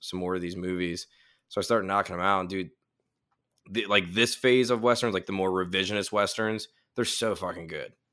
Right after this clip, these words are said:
Just, like, it's, it's one of my favorite things. I, I rewatched The Hateful Eight, too, just because it was snowing here in Maryland, and that's, I, every, every first snow of the year, I watch The Hateful Eight. So I rewatched that, and I was like, "Dude, this is just so fucking good." Like, the aesthetic, like,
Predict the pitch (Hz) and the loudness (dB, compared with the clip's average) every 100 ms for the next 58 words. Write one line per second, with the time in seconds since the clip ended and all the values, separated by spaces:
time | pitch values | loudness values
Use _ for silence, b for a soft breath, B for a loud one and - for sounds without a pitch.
0 | _ _ _ - 113 104 110 104 107 98 | _ _ _ -10 -6 -2 0 0 -2 -4
1 | 107 98 113 110 95 - 92 87 - 87 | -4 -2 0 0 -2 0 -2 -2 -6 -8
2 | 85 92 110 107 110 113 107 101 - 98 | -4 2 2 4 4 4 4 2 0 -2
3 | 90 87 87 80 - 82 82 87 82 87 | -2 -4 -6 -6 -8 -6 -6 -10 -8 -6
4 | 85 78 - 90 87 87 90 92 90 95 | -6 -6 -6 -4 -4 -4 -2 -4 -4 -8
5 | 92 90 90 92 90 - b b b b | -8 -4 -2 -2 -4 -6 b b b b
6 | - 87 82 90 - - 92 - 101 101 | -8 -6 -2 -4 -4 -6 -4 2 2 2
7 | 92 _ _ _ - 123 123 123 120 110 | -4 _ _ _ 2 4 4 4 4 2
8 | 110 107 95 90 92 90 87 - 90 90 | 2 2 2 0 2 2 0 -4 -4 -2
9 | 90 85 - - 85 92 90 87 87 85 | -2 -4 -6 -14 -8 -8 -6 -6 -6 -6
10 | 80 _ _ _ _ - 101 98 101 95 | -8 _ _ _ _ -8 -2 0 2 0
11 | 90 95 95 87 92 - 120 131 143 143 | 0 -2 -2 -4 -8 -4 -4 -4 -6 -6
12 | - 107 107 107 95 87 92 85 85 95 | -2 -2 0 -2 -2 -2 -2 -2 -4 -4
13 | - - - 107 101 87 95 87 | -2 -4 2 4 4 2 -2 -2